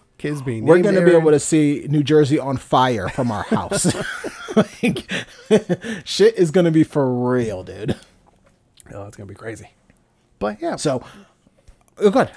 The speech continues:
Speaker 1: I was gonna say, kudos to the Jets. They completely whiffed on Wilson, but you know what?
Speaker 2: Yeah.
Speaker 1: They didn't double down on it. They moved away pretty damn quick.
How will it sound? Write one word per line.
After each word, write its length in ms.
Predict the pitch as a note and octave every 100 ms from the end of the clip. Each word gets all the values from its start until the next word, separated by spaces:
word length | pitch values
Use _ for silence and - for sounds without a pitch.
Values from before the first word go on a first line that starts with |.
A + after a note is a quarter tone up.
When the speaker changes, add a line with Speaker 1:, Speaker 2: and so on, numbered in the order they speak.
| -
Speaker 1:
I 60 |
was 100 | D3
gonna 80 | E3
say, 280 | G3 E3 D#3 _ _ -
kudos 300 | F#3 G3+ F#3+
to 80 | F#3
the 120 | F#3
Jets. 320 | E3 E3+ -
They 120 | C3+
completely 460 | B2 C#3+ D#3 D#3+ D#3+
whiffed 380 | D3 C3+ D#3+ -
on 240 | C3 B2
Wilson, 540 | A#2 - - A2+ G#2 B2 _ _ _ _ _ -
but 260 | A2 G#2+ - -
you 80 |
know 60 | C3+
what? 100 | F3
Speaker 2:
Yeah. 200 | F3 G3+ - _ _
Speaker 1:
They 180 | C#3 C#3
didn't 380 | B2+ E3 F3+ F3+ _ _ _ _ C#3 B2
double 300 | D3 D3 D#3
down 320 | C3 B2 D#3
on 180 | F3 G3
it. 160 | G#3 - _ _ _
They 160 | C3 B2+
moved 340 | C#3 E3 E3
away 240 | E3+ D#3 E3
pretty 400 | - F3 E3+ F3
damn 240 | F3 E3+
quick. 440 | - F3+ A#3+ -